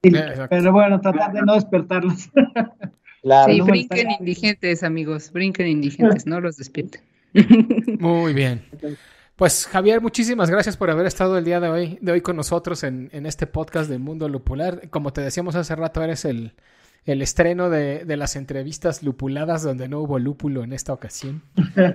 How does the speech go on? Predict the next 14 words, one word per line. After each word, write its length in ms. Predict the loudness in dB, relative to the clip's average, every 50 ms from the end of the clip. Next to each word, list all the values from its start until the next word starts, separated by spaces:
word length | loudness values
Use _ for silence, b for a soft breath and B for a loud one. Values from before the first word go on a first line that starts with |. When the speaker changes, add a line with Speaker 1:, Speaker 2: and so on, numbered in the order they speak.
| -2 -8 2 4
Speaker 4:
Podcast 600 | 6 6 6 4 0 2 4 4 4 4 0 -8 -8
Speaker 1:
Claro. 220 | _ -4 -2 -2 -2
Speaker 4:
experimental, 840 | 0 0 0 0 0 -4 -4 -6 -8 -8 _ 0 0 0 0 -2 -8 -10 -12
así 240 | -12 -10 -10 -10 -8
se 160 | -6 -6 -6
llama 260 | -6 -8 -8 -10 -12
eso. 240 | -12 -16 -20 -20 -20
Speaker 2:
Exacto. 220 | -20 -20 _ -18
Entonces, 520 | -2 2 2 2 4 6 6 4 6 6 2
Speaker 1:
Muy 220 | 2 2 0 -2
bien. 260 | -2 -4 -4 -6 -8 -6
No, 140 | -2 0 0
Speaker 2:
muchas, 260 | 2 2 2 2 2
Speaker 1:
muchas 100 | 2